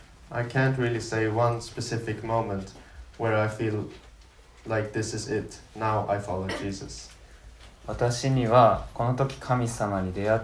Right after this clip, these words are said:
Speaker 2: たという特別な瞬間があったとは本当に言えないのです。だけど今、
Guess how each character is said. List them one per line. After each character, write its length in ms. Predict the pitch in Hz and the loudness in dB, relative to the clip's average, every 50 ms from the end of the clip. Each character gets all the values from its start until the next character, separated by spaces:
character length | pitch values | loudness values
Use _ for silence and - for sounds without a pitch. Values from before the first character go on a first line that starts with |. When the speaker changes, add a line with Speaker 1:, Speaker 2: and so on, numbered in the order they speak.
| - - | -2 -6
Speaker 2:
た 100 | 104 95 | -6 -6
と 140 | - - | -6 -6
い 300 | 90 90 92 101 110 120 | -6 -6 -4 -2 0 0
う 100 | 113 92 - - | -2 -2 -4 -6
特 260 | - 98 - - 104 | -8 -8 -6 -6 -4
別 240 | 107 110 107 - 110 | -4 -4 -4 -4 -4
な 80 | 107 | -4
瞬 360 | 107 - - 110 107 107 107 | -4 -4 -6 -6 -6 -6 -6
間 260 | 104 - 107 107 107 107 | -2 -2 -2 0 0 2
が 100 | 107 110 | 2 2
あ 40 | 113 | 2
っ 80 | 110 - | 2 -4
た 100 | - 95 | -10 -8
と 160 | - 98 95 | -6 -4 0
は 300 | 104 117 123 110 - - - - - - - - | 4 4 4 4 4 0 -10 -16 -20 -20 -12 -10
本 160 | 110 104 104 | -8 -8 -4
当 140 | - 104 101 | -4 -4 -4
に 120 | 101 101 | -2 -4
言 160 | 101 107 113 | -2 -2 -2
え 20 | 113 | 0
な 120 | 120 117 | 0 0
い 80 | 110 101 | 0 0
の 140 | 95 92 | -2 -2
で 140 | 92 113 117 | 0 -2 -2
す。 180 | 117 120 - 117 | -2 -4 -4 -2
だ 100 | 117 113 | -2 -2
け 120 | - 113 | -2 -2
ど 100 | 98 101 | -2 -2
今、 380 | 101 101 113 123 139 - - | -4 -2 0 2 2 2 0